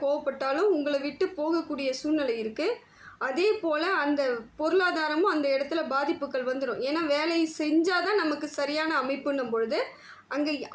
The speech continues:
ஆள் இல்லாத பட்சத்துக்கு உங்களுக்கு அது ஒரு கஷ்டமான சூழ்நிலையை ஏற்படுத்தி கொடுக்கக்கூடியதா மாறிடும். செய்யற வேலை எந்த வேலையா இருந்தாலும் கவனத்தோட செய்யுங்க. அதே போல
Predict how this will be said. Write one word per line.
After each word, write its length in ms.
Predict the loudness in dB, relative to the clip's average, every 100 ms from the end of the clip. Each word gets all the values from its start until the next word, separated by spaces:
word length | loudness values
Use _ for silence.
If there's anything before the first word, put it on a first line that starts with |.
| 2
ஆள் 160 | 4 4
இல்லாத 280 | 4 2 0 -2
பட்சத்துக்கு 500 | -2 -2 -2 0 4 4
உங்களுக்கு 320 | 4 0 0
அது 100 | 0 0
ஒரு 80 | -2 -4
கஷ்டமான 520 | -4 0 2 2 0 0
சூழ்நிலையை 400 | -2 -2 0 0
ஏற்படுத்தி 340 | 0 -2 -6 -6
கொடுக்கக்கூடியதா 640 | -4 -4 -4 -2 0 0 -2
மாறிடும். 360 | -2 -2 -2 -6 _ _ -12
செய்யற 440 | -4 2 4 4 4 0
வேலை 200 | 0 2 2
எந்த 160 | 2 2
வேலையா 300 | 0 0 0 -2
இருந்தாலும் 380 | -2 0 0 0
கவனத்தோட 560 | 0 2 2 2 2 2 2
செய்யுங்க. 280 | 0 -2 -6 -2
அதே 160 | 0 2
போல 120 | 0